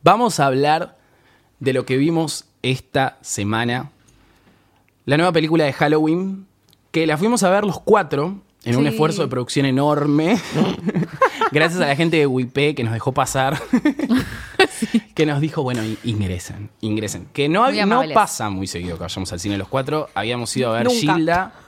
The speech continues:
Speaker 1: No, habíamos ido a ver Gilda y Suicide Squad.
Speaker 2: Sí, hace dos años.
Speaker 1: Gilda, no sé si vos viniste. ¿Vos viniste a ver Gilda?
Speaker 3: Sí,
Speaker 1: Sí.
Speaker 3: sí, sí, fui, fui.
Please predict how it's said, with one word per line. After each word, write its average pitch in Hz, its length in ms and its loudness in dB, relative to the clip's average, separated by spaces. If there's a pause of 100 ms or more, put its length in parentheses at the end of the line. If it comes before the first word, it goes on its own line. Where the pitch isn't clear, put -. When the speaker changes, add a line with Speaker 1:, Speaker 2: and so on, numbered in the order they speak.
Speaker 1:
No, 117 100 0
habíamos 139 420 2
ido 170 100 4
a - 20 4
ver 143 140 0
Gilda 185 520 2
y 147 140 -2
Suicide 123 320 -2
Squad. 101 220 -2
Speaker 2:
Sí, 165 140 -2
hace 170 260 -6
dos 170 180 -4
años. - 260 -8
Speaker 1:
Gilda, 202 260 0
no 127 100 0
sé 123 100 -6
si 107 100 -4
vos 95 120 -2
viniste. 95 260 -8
¿Vos 127 80 -4
viniste 131 220 -4
a - 20 -2
ver 104 80 -4
Gilda? 127 280 0
Speaker 3:
Sí, 220 60 -4
Speaker 1:
Sí. 120 60 -4
Speaker 3:
sí, 117 180 0
sí, 196 200 -8
fui, 185 240 -8
fui. 165 240 -14